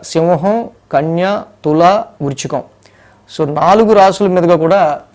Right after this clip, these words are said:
చంద్రుని యొక్క సంచారం ఉంది. So ఈ విధంగా ఈ చంద్రుని యొక్క సంచారం ఆధారంగా మారిన ఈ మెయిన్ ట్రాన్సిటరీ ప్లానెట్స్ చేంజ్ ఆధారంగా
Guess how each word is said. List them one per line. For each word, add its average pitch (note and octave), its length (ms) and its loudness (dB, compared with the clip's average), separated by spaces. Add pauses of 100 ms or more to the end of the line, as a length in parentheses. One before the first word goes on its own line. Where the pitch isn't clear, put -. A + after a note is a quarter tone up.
చంద్రుని E3+ 400 -4
యొక్క E3+ 180 -4
సంచారం C3+ 540 -8
ఉంది. - 180 -16 (840)
So D#3 140 -8 (120)
ఈ D#3 100 2
విధంగా G3 480 2 (220)
ఈ C#3+ 140 -6 (100)
చంద్రుని F3 220 -2
యొక్క E3 160 -4
సంచారం D#3 460 -2
ఆధారంగా D3 680 -4 (140)
మారిన C#3+ 580 -6 (180)
ఈ B2+ 360 -8 (480)
మెయిన్ E3 380 -2
ట్రాన్సిటరీ D#3+ 800 -4 (640)
ప్లానెట్స్ D3 480 -2
చేంజ్ D3+ 240 -2
ఆధారంగా C#3 680 -4